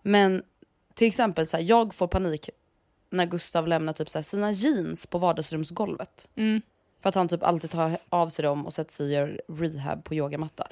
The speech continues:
Speaker 2: Mm.
Speaker 1: Men det är också så här, alltså, jag får ju verkligen hindra mig själv från att säga någonting. För att tittar man femton centimeter åt höger,
Speaker 2: Mm.
Speaker 1: då ligger typ mina jeans på
Speaker 2: Mm.
Speaker 1: soffkanten.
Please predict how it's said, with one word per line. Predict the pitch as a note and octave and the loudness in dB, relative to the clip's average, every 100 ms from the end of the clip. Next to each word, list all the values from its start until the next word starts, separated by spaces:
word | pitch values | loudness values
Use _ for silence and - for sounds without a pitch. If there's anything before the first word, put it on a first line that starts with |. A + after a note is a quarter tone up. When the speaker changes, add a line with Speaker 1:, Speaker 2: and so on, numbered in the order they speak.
| - | -8
Speaker 2:
Mm. | G3 G3 | -2 2
Speaker 1:
Men | G#3+ | 4
det | G3+ | 4
är | |
också | G3 C#4+ | 2 0
så | E3 | 2
här, | D#3 - _ _ _ _ _ _ | 0 -4 _ _ _ _ _ _
alltså, | G3+ F3+ F3+ E3 _ _ - E3+ D#3+ | -2 0 -2 -4 _ _ -14 -14 2
jag | G3 F#3 | 6 6
får | F3+ | 4
ju | |
verkligen | F3 E3+ A3 A3 | 4 4 4 2
hindra | A#3 F#3+ A3 | 2 2 4
mig | A#3+ E3+ | 4 2
själv | D#3+ | 0
från | - D#3 | -2 -6
att | D#3 | -2
säga | D#3+ A3 | 0 0
någonting. | - - E3 - | -2 -4 -6 -2
För | D#3 | -2
att | - - _ - - - | -4 -20 _ -20 -20 -4
tittar | G3+ - - F3+ | -2 0 4 6
man | E3+ D#3+ - _ - | 6 2 -2 _ -20
femton | - G3+ E3+ D#3+ - C#4+ | 0 2 4 0 0 2
centimeter | C4 G3 E3 D#3 D3+ | 2 0 0 -2 -2
åt | D3+ | 0
höger, | C#4 B3+ - - - G3+ | 0 0 -2 -8 -10 -4
Speaker 2:
Mm. | F#3+ E3+ D#3+ _ _ _ _ - | -4 -4 -8 _ _ _ _ 0
Speaker 1:
då | G3+ | 2
ligger | B3+ A3 | 4 2
typ | A3 E3 | 0 0
mina | E3+ G3+ F3+ G3 B3+ | 2 2 2 2 2
jeans | E3 D#3 D3+ - - E4 - - C4 G3+ - | 0 -4 -6 -8 -12 -14 -16 -18 -16 -16 -8
på | A3 G3+ E3+ | -2 2 4
Speaker 2:
Mm. | D#3+ E3+ | 2 0
Speaker 1:
soffkanten. | - - - - - A3 D#3 - | -6 -6 -6 -6 0 0 0 -8